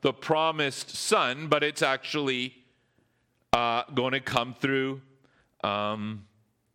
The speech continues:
Sarah. So thirteen years, Abraham's son,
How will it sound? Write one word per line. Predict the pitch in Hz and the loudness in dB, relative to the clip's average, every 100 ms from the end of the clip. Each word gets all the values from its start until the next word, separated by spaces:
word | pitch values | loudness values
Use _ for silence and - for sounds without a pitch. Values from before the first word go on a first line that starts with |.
| - _ | -20 _
Sarah. | - - 190 131 87 | -2 2 2 2 -2
So | - 147 135 131 | -2 0 0 0
thirteen | 147 160 - 160 156 | 0 0 -2 -4 -4
years, | 151 143 135 147 190 - - _ _ _ _ _ _ _ _ - | -2 0 0 0 -4 -10 -14 _ _ _ _ _ _ _ _ -2
Abraham's | 120 131 135 135 143 143 | 0 2 0 0 -2 -4
son, | - 123 110 113 131 | -2 0 0 -2 -8